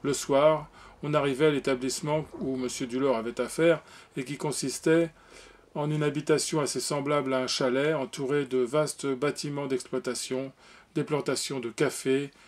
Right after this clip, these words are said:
de manioc, de vanille s'étendaient aux environs, cultivées par les Gabonais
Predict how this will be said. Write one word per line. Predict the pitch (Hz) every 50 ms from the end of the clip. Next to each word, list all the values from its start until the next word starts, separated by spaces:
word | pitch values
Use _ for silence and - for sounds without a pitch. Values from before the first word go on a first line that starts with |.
| - - _ -
de | 139 156
manioc, | 147 143 135 131 131 127 131 135 135 - - 131 117
de | 120 147
vanille | 139 123 139 127 117 123 131 139 139 139 131 - _ _ _
s'étendaient | - - - - - 143 135 127 147
aux | 151 135 120
environs, | 131 117 107 113 113 104 104 123 131 127
cultivées | - - 127 110 - - 123 123 139 143
par | 135 139 139 139 135 131
les | 139 139
Gabonais | 131 143 131 113 120 110 117 127 135 135 131